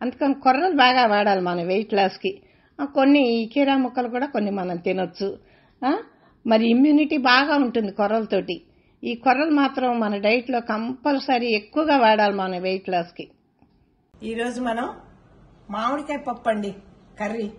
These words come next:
మామిడికాయ పప్పు ఏ పప్పుతో చేసాం అనుకుంటున్నారు?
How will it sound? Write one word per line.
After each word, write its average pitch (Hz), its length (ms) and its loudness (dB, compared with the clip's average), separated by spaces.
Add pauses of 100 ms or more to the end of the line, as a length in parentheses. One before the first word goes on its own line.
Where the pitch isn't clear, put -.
(500)
మామిడికాయ 254 420 -2
పప్పు 254 420 -6 (500)
ఏ 190 140 -6
పప్పుతో 254 380 -4
చేసాం 254 380 -6
అనుకుంటున్నారు? 247 760 -8